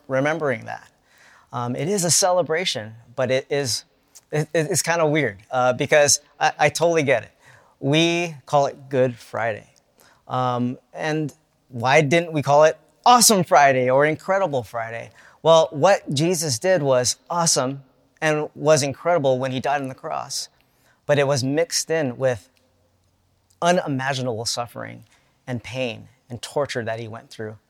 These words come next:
for me and you. And that's what we're gonna remember today. Um, but I wanna encourage you guys, at the end of my message, we're actually gonna partake in communion. So if you wanna get up and get all the, the stuff, you wanna get some bread, some crackers,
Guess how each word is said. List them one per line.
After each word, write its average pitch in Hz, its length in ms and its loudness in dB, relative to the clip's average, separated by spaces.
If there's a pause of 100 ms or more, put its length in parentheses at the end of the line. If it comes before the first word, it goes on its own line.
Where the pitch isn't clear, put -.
(220)
for 135 160 -6
me 139 240 -4
and 123 180 -4
you. 120 360 -6 (580)
And 127 380 -6
that's 139 180 -4
what 139 160 -8
we're 156 160 0
gonna 139 340 -4 (200)
remember 139 340 0
today. 127 580 0
Um, 135 220 0
but 147 140 4
I 156 120 4
wanna 175 400 2
encourage 151 360 0
you 127 60 -2
guys, 113 280 -2
at 135 160 -2
the 147 180 -4
end 160 280 -2
of 147 260 2 (300)
my 139 160 0
message, 135 400 0
we're 139 400 2
actually 147 260 -2
gonna 143 160 0
partake 135 460 -6
in 120 100 -8
communion. 120 540 -8
So 127 280 0 (520)
if 151 240 0
you 160 120 4
wanna 170 220 4
get 156 200 8
up 175 180 6
and 127 180 -4
get 156 180 4
all 156 260 6
the, 131 340 2
the 131 140 -4
stuff, 160 440 2
you 139 80 -4
wanna 120 160 -4
get 123 140 -4
some 123 120 -4
bread, 160 320 4
some 123 140 -8
crackers, 160 840 0